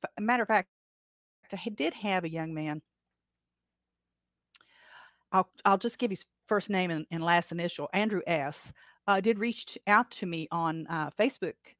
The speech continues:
yesterday, uh, on the Holstein House Facebook page, um, about staying.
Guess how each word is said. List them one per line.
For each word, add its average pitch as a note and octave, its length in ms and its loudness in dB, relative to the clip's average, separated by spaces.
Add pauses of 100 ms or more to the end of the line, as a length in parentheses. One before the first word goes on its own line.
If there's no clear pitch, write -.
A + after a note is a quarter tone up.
yesterday, D#3 680 -4 (260)
uh, D#3 180 0
on E3 80 -6
the D#3+ 60 -8
Holstein F#3 340 -6
House D#3 280 -6
Facebook - 400 -6
page, - 360 -12 (540)
um, D#3+ 320 -2 (1160)
about F3+ 380 4
staying. A2 480 -8